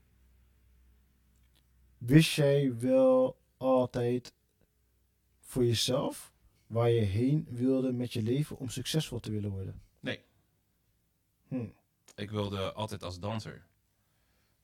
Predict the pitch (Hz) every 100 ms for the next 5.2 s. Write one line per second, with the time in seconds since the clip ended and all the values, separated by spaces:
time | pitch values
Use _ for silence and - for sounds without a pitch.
0 | _ 101 98 95 90 85 80 80 78 76
1 | 76 73 - - 71 71 69 67 67 65
2 | - - - 151 - 156 156 78 - -
3 | 156 - - - 80 78 73 - 71 78
4 | 80 76 - - - 52 - - 69 67
5 | 71